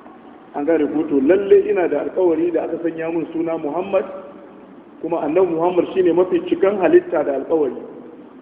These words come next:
Kuma lalle ya san sai Muhammad ya cika alƙawari. Alƙawarin me? Shigar da shi aljanna. Saboda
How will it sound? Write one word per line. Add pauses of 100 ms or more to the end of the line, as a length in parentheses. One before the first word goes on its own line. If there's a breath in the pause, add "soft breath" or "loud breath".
(360)
Kuma
lalle
ya
san (160)
sai
Muhammad
ya
cika
alƙawari. (800)
Alƙawarin
me? (220)
Shigar
da
shi
aljanna. (640)
Saboda